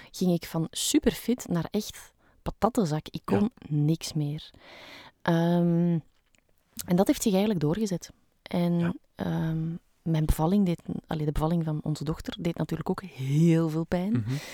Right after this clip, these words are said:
Speaker 1: Ehm, maar dat is, dat is een, een soort, ehm, een piekje in de pijncurve.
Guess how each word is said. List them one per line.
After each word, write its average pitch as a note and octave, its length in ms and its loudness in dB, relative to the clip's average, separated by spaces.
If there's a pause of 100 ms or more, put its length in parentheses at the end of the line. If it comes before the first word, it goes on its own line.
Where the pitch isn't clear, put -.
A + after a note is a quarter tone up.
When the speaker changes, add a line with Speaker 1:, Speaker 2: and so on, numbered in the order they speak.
(680)
Speaker 1:
Ehm, F3 580 4
maar E3+ 180 2
dat F3 160 6
is, E3+ 140 0
dat E3 200 -2
is D#3 100 -2
een, D3+ 260 0
een D#3 140 -2
soort, - 600 -6
ehm, D3 440 -6 (200)
een D#3 220 0
piekje B3 460 4 (120)
in G#3 140 2
de F#3 160 0
pijncurve. A#3 760 0